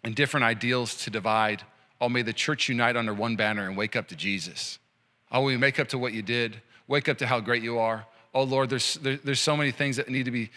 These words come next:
fixed here before I try to fix out there. So, Lord, renew the spirit.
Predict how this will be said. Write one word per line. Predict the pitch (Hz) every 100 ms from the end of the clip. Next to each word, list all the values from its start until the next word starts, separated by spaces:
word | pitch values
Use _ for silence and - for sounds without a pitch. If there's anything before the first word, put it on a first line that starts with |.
| -
fixed | - - - -
here | - - 143 110 98 - _ _ _
before | 131 143
I | 131
try | 147
to | 120
fix | - 131 -
out | 120 110
there. | 117 110
So, | 123
Lord, | 131 131 110 - -
renew | 127 131 143
the | 123
spirit. | - - 127 120 -